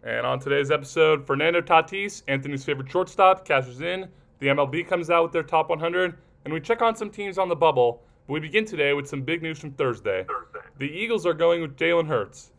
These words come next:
Speaker 1: as they shipped Carson Wentz to Indianapolis for a twenty twenty-one third rounder and a conditional twenty twenty-two second rounder. Oh my goodness.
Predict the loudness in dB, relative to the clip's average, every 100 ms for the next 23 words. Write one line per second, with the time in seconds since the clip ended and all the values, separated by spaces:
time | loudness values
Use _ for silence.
0 | _ _ -4 -4 -4 -6 0 2 2 -2
1 | -4 -4 -10 -6 -4 2 2 4 2 2
2 | 0 -2 -2 -2 -2 -6 -6 -6 -2 -2
3 | -2 2 2 2 2 2 2 0 -12 _
4 | -6 -4 -2 -4 -6 -2 -2 0 -2 -2
5 | -6 -4 -6 -2 -2 0 -2 -2 -6 _
6 | _ _ _ _ 2 6 6 6 2 0
7 | 0 -2 0 0 -2 -10 -12